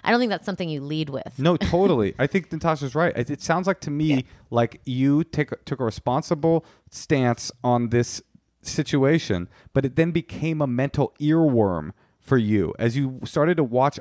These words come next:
Speaker 2: other people not take it seriously, you started
Speaker 1: Mm-hmm.
Speaker 2: to go like, "Everyone's crazy. I'm the only sane person. What's wrong with everybody?" And it became bigger and bigger.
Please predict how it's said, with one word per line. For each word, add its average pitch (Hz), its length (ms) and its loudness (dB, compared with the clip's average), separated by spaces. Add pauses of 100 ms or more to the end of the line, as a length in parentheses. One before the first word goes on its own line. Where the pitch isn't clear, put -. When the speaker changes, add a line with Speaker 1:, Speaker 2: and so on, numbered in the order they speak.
Speaker 2:
other 147 240 0
people 127 380 0
not 123 520 0
take 139 220 0
it 110 100 -6
seriously, 110 500 0
you 117 120 0
started 139 300 0
Speaker 1:
Mm-hmm. 127 80 -2
Speaker 2:
to 123 40 -2
go 117 180 2
like, 101 180 0 (380)
"Everyone's 151 400 0
crazy. 131 440 0 (100)
I'm 165 160 0
the 160 100 2
only 147 180 0
sane 160 280 0
person. 98 340 -2
What's 135 180 2
wrong 160 200 2
with 151 140 2
everybody?" 104 340 2
And 101 80 -2
it 104 40 -4
became 127 380 -2
bigger 143 400 0
and 117 180 -4
bigger. 127 280 -2